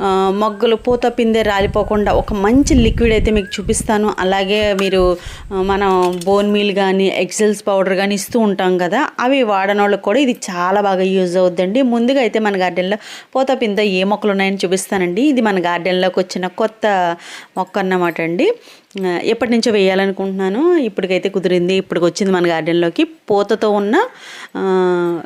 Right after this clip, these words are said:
సపోటా అండి, పాల సపోటా. ఇది తీసుకున్నాను అన్నమాట. ప్రస్తుతానికైతే కుండీలు అయితే ఏమీ దగ్గర రెడీగా లేవు, మొక్క అయితే తీసుకున్నాను కానీ, అందుకని ఒక టబ్ ఉంటే దానిలో వేశానండి. ఇది లోతు తక్కువగా ఉందన్నమాట, దానివల్ల మనకి కవర్ చేయాల్సినంత, ఆ, లోపలికి వెళ్ళలేదు.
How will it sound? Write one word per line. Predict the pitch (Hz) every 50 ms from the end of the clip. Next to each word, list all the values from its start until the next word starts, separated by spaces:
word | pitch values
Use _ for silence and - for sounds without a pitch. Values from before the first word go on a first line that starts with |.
| - -
సపోటా | - - - 269 226 - 220 214 202 202 208
అండి, | 190 185 190 247
పాల | 269 - 226 202 196 202 214
సపోటా. | 208 - 196 180 - 185 180 175 226 330
ఇది | 359 320 -
తీసుకున్నాను | - 214 208 - - - 208 196 185
అన్నమాట. | 185 180 170 170 165 160 190 277 392 508 - - - - - - - - _ _ -
ప్రస్తుతానికైతే | - 190 196 - - 220 220 220 240 233 269
కుండీలు | - - 226 196 196 202 240 262 262
అయితే | 240 226 233 240
ఏమీ | 226 214 220 220
దగ్గర | 208 202 185 196 196
రెడీగా | 190 185 180 196 208 214
లేవు, | 220 220 214
మొక్క | 202 185 - -
అయితే | 196 196 196 - 190
తీసుకున్నాను | 185 185 180 - 202 196 190 185
కానీ, | 185 196 233 247
అందుకని | 214 208 220 220
ఒక | 214 190 - -
టబ్ | 208 269 262 175 262
ఉంటే | 294 277 269 285 330 330
దానిలో | 277 - 208 190 190 202 220 233 226 220 214 202
వేశానండి. | 190 190 190 190 - 202 196 190 185 190 226 269 339 339 - - - - - - -
ఇది | 277
లోతు | 277 254 226 214 220 269 262 320
తక్కువగా | 277 294 240 - - 240 226 233 233
ఉందన్నమాట, | 226 214 208 202 190 196 196 220 262
దానివల్ల | 254 220 214 202 202 196 190 185 208 247
మనకి | 277 269 247 220 214 - 208
కవర్ | - - 220 202 202 202 196 -
చేయాల్సినంత, | 226 220 214 214 214 214 - 220 208 202 202 190 208 202 190 185 180 185 190 - - - - - - _ _ _ - -
ఆ, | - 196 196
లోపలికి | 196 202 202 214 214 - 247 240 233
వెళ్ళలేదు. | 220 202 196 208 226 240 220 226 165 156